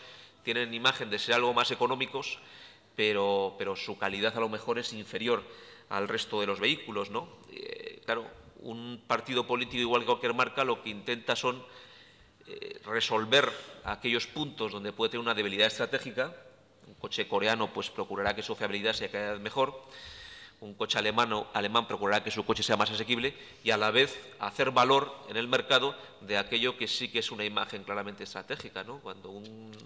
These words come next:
coche nuevo como Dacia aparece en el mercado, se anuncia mucho, es decir, "Da-, damos lo mismo,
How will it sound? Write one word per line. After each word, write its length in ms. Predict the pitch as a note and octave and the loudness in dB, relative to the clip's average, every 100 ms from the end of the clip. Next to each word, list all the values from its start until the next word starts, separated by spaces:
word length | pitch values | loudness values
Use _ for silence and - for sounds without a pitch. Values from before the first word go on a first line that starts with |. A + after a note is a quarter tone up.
| A2+ | -12
coche 260 | - A2 A#2 | -8 -4 -4
nuevo 300 | A2 A2+ G#2+ | -4 -4 -6
como 400 | G#2+ G#2+ G#2+ - - | -6 -6 -8 -12 -2
Dacia 340 | A2+ - A2 | -2 0 -2
aparece 280 | G#2+ G#2+ G#2+ | -2 -4 -6
en 80 | A2 | -8
el 60 | G#2+ | -8
mercado, 360 | G#2 G#2+ B2 | -6 -4 -4
se 120 | B2 | -4
anuncia 340 | G2+ A2 A#2+ A#2 | -8 -6 0 0
mucho, 320 | A#2+ A#2+ B2 | 0 -2 0
es 80 | A2 | 0
decir, 180 | B2 G2+ | -2 -6
"Da-, 220 | G#2 G#2 | -6 2
damos 240 | C3+ C#3 | 4 4
lo 120 | C3+ C3+ | 2 2
mismo, 320 | C#3 D3 | 0 0